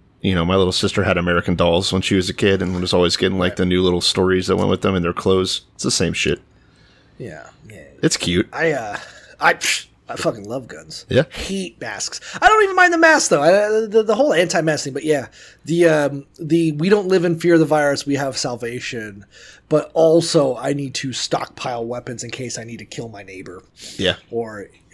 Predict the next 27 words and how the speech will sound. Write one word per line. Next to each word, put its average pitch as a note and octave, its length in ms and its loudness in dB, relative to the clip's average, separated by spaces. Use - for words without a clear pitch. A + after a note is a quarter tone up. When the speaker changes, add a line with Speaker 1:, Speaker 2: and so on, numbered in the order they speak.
Speaker 1:
or E3+ 160 6
if E3+ 80 6
I E3+ 60 6
see E3 180 2
a F3 60 4
Biden D3+ 320 0
sticker C#3+ 260 -4
on A#2+ 80 -6
the A#2 80 -12
highway, G2+ 420 -12
you G2 140 -2
Speaker 2:
Yeah. E2 60 0
Speaker 1:
know, - 80 -12
and - 100 -18
I G2 40 -14
have - 120 -14
to - 80 -20
take - 140 -18
a - 40 -16
pot - 220 -14
shot. - 260 -14
Speaker 2:
Time F#2 200 -2
to D#2+ 80 -4
shoot. - 280 -4
Utah's E3+ 440 6
weird. G#2 280 2
Speaker 1:
<sighs> - 0 -